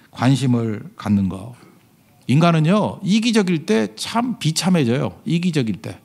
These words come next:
그래서 이기적이면 다 이기적이잖아요, 우리. 복음 밖에 있을 때 다 이기적이에요. 근데 이기적이면 정말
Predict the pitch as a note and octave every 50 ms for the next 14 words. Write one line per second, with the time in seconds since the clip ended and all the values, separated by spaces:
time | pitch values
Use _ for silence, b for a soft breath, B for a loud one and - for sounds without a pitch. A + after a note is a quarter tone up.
0 | B B B B B B B B B _ - C#3+ D3+ F#3 - F#3 G3 G#3+ A3+ A#3
1 | G#3 G#3+ G3 F#3 F#3+ F#3 F#3+ F#3+ F3 B2 G#2+ - - - - _ _ _ _ _
2 | - _ _ _ _ - - C3 C#3 F#3 G3 A3 G3+ G#3 F#3+ F3+ E3 C#3 A#2 G#2+
3 | A#2+ D3+ C#3 G#2+ G2 G2+ G#2 F#2+ F2 - - - A2+ A#2+ C#3+ E3+ E3 D#3 - F#3
4 | E3 D#3+ D#3 F3+ E3+ D3+ D3+ C#3+ E3 F#3+ G3 G3+ F3 E3+ D3 A#2 G#2 F#2 F2 F2+
5 | F#2+ A#2+ C3 - G3 F#3+ G#3 F#3+ G#3 G3+ F3+ F#3+ F#3 F#3 G3 G#3+ G#3+ A3 B B
6 | B B B B B B - - - F#2 F2+ F#2+ F#2 -